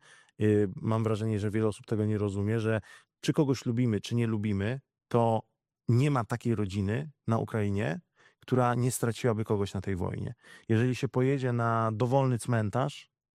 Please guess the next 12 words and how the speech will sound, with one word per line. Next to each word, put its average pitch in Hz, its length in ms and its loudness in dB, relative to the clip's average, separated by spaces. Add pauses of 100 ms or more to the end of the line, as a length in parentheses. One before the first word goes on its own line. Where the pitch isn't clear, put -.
(360)
zwłaszcza 117 380 2
w 104 40 -6
dużych 107 300 -2
miastach, 117 560 -2 (140)
to 120 100 -2
się 131 120 0
zobaczy 117 640 -2
morze 107 280 0
flag. - 400 -8 (420)
Więc 113 520 2
flag 131 260 4
ukraińskich, 117 800 -2